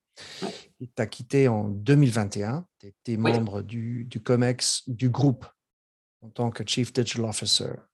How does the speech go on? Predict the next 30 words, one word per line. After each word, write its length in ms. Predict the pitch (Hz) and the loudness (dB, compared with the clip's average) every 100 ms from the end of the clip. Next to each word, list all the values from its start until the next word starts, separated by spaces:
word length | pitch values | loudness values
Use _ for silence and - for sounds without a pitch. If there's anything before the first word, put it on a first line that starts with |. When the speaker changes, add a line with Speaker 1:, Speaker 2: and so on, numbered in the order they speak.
| _ | _
Speaker 2:
euh, 200 | 107 101 | -10 -8
de 200 | 104 113 | -6 -8
deux 220 | 110 120 123 | -4 0 2
mille 140 | 117 | 2
quatorze 420 | 123 113 127 110 | -2 0 -2 0
à 80 | 107 | -2
deux 140 | 104 | 0
mille 160 | 117 110 | 0 0
vingt 280 | 113 101 - | -2 -4 -2
et 60 | |
un. 180 | 120 160 - _ _ _ _ _ 113 | 0 -2 -6 _ _ _ _ _ -8
Euh, 260 | 104 101 | -6 -6
donc, 260 | 104 117 110 | -2 -2 0
c'est, 460 | - - 123 117 113 | -2 0 -2 -2 -2
ça 160 | - | 0
a 20 | |
dû 160 | 117 139 | 2 4
être, 280 | 135 - 117 | 4 0 -2
euh, 260 | 107 107 - - _ _ _ | -2 -4 -8 -14 _ _ _
toute 220 | 170 - | -8 -2
une 100 | 127 | 0
expérience. 720 | 110 - 110 110 131 156 - - - | 0 -2 -2 -2 -2 -2 -4 -6 -16
<laughs> 160 | _ - | _ -2
Est-ce 340 | 127 165 139 | 4 6 4
que 80 | - | 0
tu 160 | - 131 | -2 -2
serais 220 | - 143 | -2 -2
capable 340 | 139 180 170 | 0 2 2
de 100 | 123 | 0
résumer 720 | 127 - 131 117 123 113 120 | -4 0 0 2 0 -2 -8